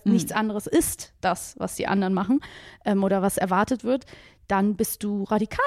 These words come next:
Speaker 2: <laughs>
Speaker 1: Ja, oder dann bist du so, genau, dann, ja, dann bist du mutig oder so. Es nervt mich so sehr, ich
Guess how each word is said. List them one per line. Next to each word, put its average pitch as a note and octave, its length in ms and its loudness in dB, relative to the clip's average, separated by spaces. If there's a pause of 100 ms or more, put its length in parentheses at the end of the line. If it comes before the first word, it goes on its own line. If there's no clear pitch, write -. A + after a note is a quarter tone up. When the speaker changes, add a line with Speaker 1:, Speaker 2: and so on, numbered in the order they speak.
(240)
Speaker 2:
<laughs> - 460 -6
Speaker 1:
Ja, C#4 360 6
oder B3 160 2
dann A#3 120 2
bist B3 200 2
du A#3+ 60 0
so, A3+ 160 2
genau, A#3+ 300 4
dann, G#3+ 240 -2 (140)
ja, A#3+ 240 4
dann A#3 140 2
bist - 180 -4
du G#3 60 0
mutig C4+ 580 4
oder C4+ 180 2
so. C4+ 180 -2 (320)
Es - 180 -4
nervt A3 320 2
mich A3+ 180 -2
so A3+ 220 4
sehr, G3 240 0
ich - 240 -8